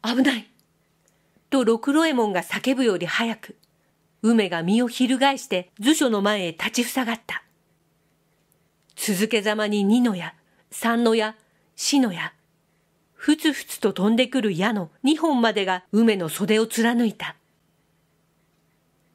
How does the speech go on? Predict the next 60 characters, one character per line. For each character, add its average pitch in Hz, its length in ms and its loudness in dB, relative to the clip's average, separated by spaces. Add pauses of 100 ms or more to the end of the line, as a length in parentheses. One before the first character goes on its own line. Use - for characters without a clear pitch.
(160)
「五。」 190 280 0 (2250)
「い 226 160 0
こ 285 180 0
ん 302 80 2
で 311 120 0
き - 80 -20
た 226 140 2
矢 226 180 -2
の 233 100 -2
二 220 180 2
本 311 240 0
ま 240 120 0
で 196 120 -4
が 180 200 -6 (100)
梅 226 240 2
の 180 140 -2
袖 208 340 0
を 247 120 0
縫 220 140 2
い、 165 160 -6 (600)
一 262 160 4
本 233 280 0
は 185 100 0
床 208 360 -2
板 247 220 0
を 240 60 -4
削 240 300 -2
っ - 40 0
て 254 420 -4
カ - 160 2
ラ 311 120 2
カ 220 120 -4
ラ 202 120 -4
と 190 100 -2
鳴 185 140 0
り 214 120 2
な 233 120 0
が 190 100 -4
ら 165 80 -6
跳 214 160 -4
ね 214 100 2
飛 220 160 -2
ん 180 60 -4
だ。」 156 180 -10 (1400)
図 202 200 0
書 226 160 0
は 180 140 0
将 233 260 0
棋 233 120 0
に 240 160 0
か - 160 -6
け 294 100 0
た 240 120 -2
ま 196 120 -4
ま 170 140 -4
黙 190 240 -4
っ - 60 -8
て - 140 -14
い 151 60 -12
た。 - 220 -14